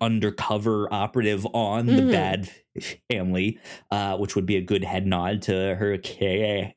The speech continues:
Speaker 1: ca-, character in Too Fast. But yeah, like, I,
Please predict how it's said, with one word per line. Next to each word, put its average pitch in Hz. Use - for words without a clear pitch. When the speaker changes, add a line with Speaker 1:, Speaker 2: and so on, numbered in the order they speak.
Speaker 1:
ca-, 107
character 107
in 95
Too 135
Fast. 101
But 180
yeah, 143
like, 135
I, 170